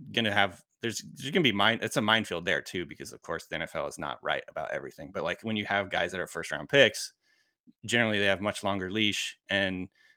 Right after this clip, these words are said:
um, in the N F L, and they're gonna get longer chance to, to produce. And I, so far, I think Ayuk has been good. Obviously, we had the hiccup at the beginning of last year,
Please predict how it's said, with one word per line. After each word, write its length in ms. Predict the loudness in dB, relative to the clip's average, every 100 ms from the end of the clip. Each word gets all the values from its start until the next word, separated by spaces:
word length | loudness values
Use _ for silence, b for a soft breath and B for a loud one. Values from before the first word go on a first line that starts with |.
| -4
um, 240 | -2 0 0
in 80 |
the 80 | 0
N 80 | 0
F 100 | 2
L, 100 | 2
and 80 | 2
they're 80 | -2
gonna 120 | 0
get 160 | 0
longer 220 | 2 0 -2
chance 400 | -2 -2 -2 -8
to, 260 | -4 -2 -2
to 220 | -4 -6
produce. 340 | -2 2 2 4
And 100 | 2
I, 60 | 2
so 180 | 4 10
far, 160 | 12
I 80 | 12
think 220 | 10 6
Ayuk 320 | 6 6 4
has 100 | 0
been 240 | 0 0 2
good. 360 | 2 2 0 -4 _ 4
Obviously, 580 | 6 6 4 2 2 -6 -18 -18 -4
we 100 | 4
had 160 | 4
the 60 | 4
hiccup 320 | 0 2 2
at 140 | 2 0
the 60 |
beginning 320 | 2 2 4 2
of 100 | 4
last 280 | 4 2
year, 260 | 0 0